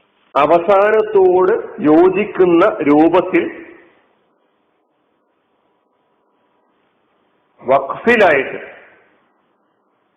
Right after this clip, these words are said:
ചില പണ്ഡിതന്മാരുടെ അഭിപ്രായത്തിൽ വസ്ലിലും, ചേർത്ത് പാരായണം ചെയ്യുമ്പോഴാകട്ടെ, നിർത്തി പാരായണം ചെയ്യുമ്പോഴാകട്ടെ, യാ ഇല്ലാതെ തന്നെയാണ്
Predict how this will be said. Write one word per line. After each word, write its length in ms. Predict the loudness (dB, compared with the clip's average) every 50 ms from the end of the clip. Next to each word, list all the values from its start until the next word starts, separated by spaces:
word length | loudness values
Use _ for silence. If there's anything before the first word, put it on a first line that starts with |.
| _ _ _ _ _ _ _ _ _ _ _ _ _ _ -4
ചില 100 | -2 0
പണ്ഡിതന്മാരുടെ 500 | 0 0 0 0 0 0 0 0 0 0
അഭിപ്രായത്തിൽ 500 | 0 0 0 0 0 0 0 0 -2 -2 -2 0
വസ്ലിലും, 680 | 0 0 0 0 -2 -2 0 0 2 2 0 0 -2 -6 -10 -4
ചേർത്ത് 340 | -2 0 0 0 0 -2 0
പാരായണം 380 | 0 0 2 0 0 -2 -4
ചെയ്യുമ്പോഴാകട്ടെ, 520 | -6 -6 -4 0 0 0 0 0 -2 -2 -4
നിർത്തി 340 | -4 -4 -6 -6 -8 -8 -2
പാരായണം 380 | 0 0 2 2 0 0 -2
ചെയ്യുമ്പോഴാകട്ടെ, 580 | -2 -4 -2 0 0 2 2 0 0 -2 -4 -6 -6 -8 -14 -18 -20 -20 -20 _ _ _ _ _ _ _
യാ 240 | -4 0 2 2 2 2 0
ഇല്ലാതെ 440 | -2 -2 -2 0 0 2 2 0 0 -2
തന്നെയാണ് 500 | -2 -2 -2 0 0 0 0 -2 -2 -6